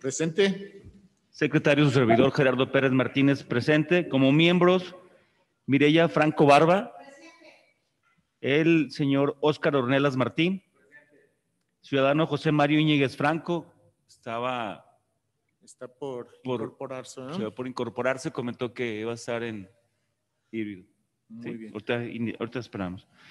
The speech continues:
Speaker 2: La ciudadana Susana Jaime Mercado. El ciudadano Francisco Javier Aceves Aldrete. Comentarle al presidente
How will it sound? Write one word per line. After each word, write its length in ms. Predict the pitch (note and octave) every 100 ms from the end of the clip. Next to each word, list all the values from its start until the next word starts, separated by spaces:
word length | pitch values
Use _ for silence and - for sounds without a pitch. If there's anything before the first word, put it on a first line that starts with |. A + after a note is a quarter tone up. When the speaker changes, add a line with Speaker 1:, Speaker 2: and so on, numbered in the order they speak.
| - _ _ -
Speaker 2:
La 100 | C#3
ciudadana 400 | - E3 D#3+ E3
Susana 400 | D#3+ B2+ D3 D#3
Jaime 300 | D#3+ D#3 D#3
Mercado. 600 | C#3 B2+ D3 D#3+ F#3+ F#3 - - - - - B3+ - - _ _ _ _ _ _ _ _ _
El 80 | A#2
ciudadano 340 | - D3+ D3+
Francisco 460 | D#3 C#3+ C3 C3+ E3
Javier 280 | C#3+ C#3 D3
Aceves 420 | D3 D3 D#3 D3
Aldrete. 640 | B2 C3+ C#3+ F3+ G3 G#3 _ _ _ _ _ D3+ D3 _ _ _ _ _ _ _ _
Comentarle 440 | - A#2+ C#3 C#3+ E3+
al 60 |
presidente 1040 | D3 C3 C#3 C#3 C#3 D#3+ E3 F#3 E3 -